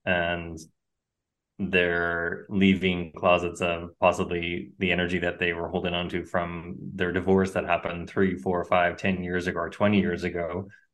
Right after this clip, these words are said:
um, and, um, different closets within themselves. And that's something that we've been through,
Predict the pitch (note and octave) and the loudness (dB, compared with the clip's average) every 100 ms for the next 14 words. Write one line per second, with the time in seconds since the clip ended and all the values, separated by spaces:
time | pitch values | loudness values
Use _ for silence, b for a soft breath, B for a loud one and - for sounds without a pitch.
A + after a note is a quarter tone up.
0 | _ _ _ F#2 E2+ E2 E2 E2 D#2+ - | _ _ _ -2 -2 -2 -6 -10 -16 -20
1 | _ _ _ _ _ _ - F#2 F2 F2 | _ _ _ _ _ _ 0 2 2 0
2 | E2+ E2+ - - _ _ _ _ _ - | -4 -10 -16 -20 _ _ _ _ _ -12
3 | F#2 E2 E2 E2 - - - _ G2 A2 | -8 -6 -6 -8 -8 -10 -16 _ -2 4
4 | G2 F#2+ F2+ - - F2+ F2 F#2 F2+ G2 | 4 4 2 -6 0 4 6 4 -2 -2
5 | F2+ F2+ F2 F2 F#2 F2+ F2 G#2+ - _ | 0 0 0 -2 0 2 2 0 -6 _
6 | - F2+ E2+ F2 F2 - - F#2+ F2+ F2 | -2 -2 -2 -4 -4 -4 -4 -6 -4 -4
7 | - F2+ F#2 G2+ A2 G#2 G#2 - A2 B2+ | -6 0 2 4 4 2 0 2 4 4
8 | D#3+ D#3+ | 2 -2